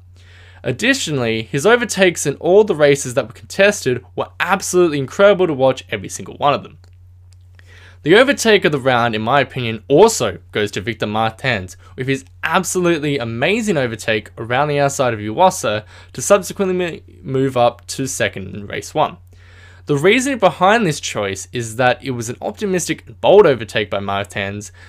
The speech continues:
that he had enough determination to get it done, to gain a position, and most importantly, the overtake involved no contact from either driver involved, which is always great to see overtakes done in such a way that it is both clean, as well as very impressive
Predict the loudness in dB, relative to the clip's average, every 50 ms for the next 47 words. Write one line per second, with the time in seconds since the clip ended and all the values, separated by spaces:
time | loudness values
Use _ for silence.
0 | -20 -14 -6 -4 -4 -2 -2 -2 -2 -2 -2 -2 -4 -2 0 0 0 -2 -4 -14
1 | -12 -8 -4 -2 -2 0 0 0 -2 -2 -4 -4 -8 -8 -6 -2 0 0 0 0
2 | -2 -2 -2 -2 0 -2 -4 -8 -12 -10 -2 0 0 2 0 0 -2 -4 -4 -4
3 | -4 -4 -4 -8 -8 -10 -12 -8 -4 -2 -2 -2 -2 -4 0 2 2 2 2 0
4 | -4 -6 -6 -8 -10 -16 -20 -20 -20 -10 -2 0 2 2 2 2 0 0 2 4
5 | 4 4 2 -4 -14 -12 -8 -8 -4 0 0 0 0 -2 -2 -2 -2 -2 -4 -4
6 | -2 -2 -2 2 0 0 0 0 -6 -8 -10 -8 -6 -4 -4 -4 -4 -4 -4 2
7 | 4 4 4 4 2 -2 -4 -4 0 2 2 2 2 0 -6 -18 -20 -20 -20 -20
8 | -20 -12 -4 -4 -4 -4 -4 -6 0 4 4 6 6 6 4 4 2 2 2 2
9 | 2 0 -4 -6 -4 0 0 0 0 0 -2 -4 -4 -4 -4 -4 -8 -6 -4 -4
10 | -4 -4 -6 -4 0 0 0 0 -2 -6 0 2 4 4 4 2 0 -2 -4 -4
11 | -4 -6 -6 -6 -4 -4 -4 -4 -8 -10 -6 -6 -6 -6 -6 -10 -12 -14 -12 -8
12 | -8 -6 -4 -2 -2 -2 -2 -4 -6 -2 -2 0 0 0 -2 -4 -4 0 2 2
13 | 2 2 0 -8 -10